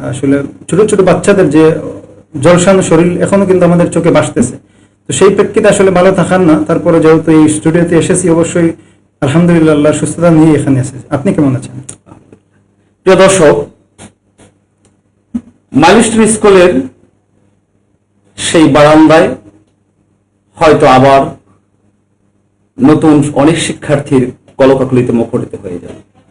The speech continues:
Speaker 2: সেই শ্রেণী কক্ষ-, কক্ষে আবার হয়তো অনেক শিক্ষার্থী আসবে, কিন্তু শায়ানের সেই,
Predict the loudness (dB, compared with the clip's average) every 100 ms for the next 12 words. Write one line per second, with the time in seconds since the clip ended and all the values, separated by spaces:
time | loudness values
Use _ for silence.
0 | _ _ _ -4 0 0 0 0 0 -2
1 | -6 -12 -8 -4 -4 -4 -8 -8 _ _
2 | _ _ _ _ _ -2 2 2 2 2
3 | 2 2 0 -2 -2 -4 -4 -6 -6 -12
4 | -20 -20 _ _ _ _ _ _ _ _
5 | _ _ 0 2 2 2 4 4 2 2
6 | 0 -2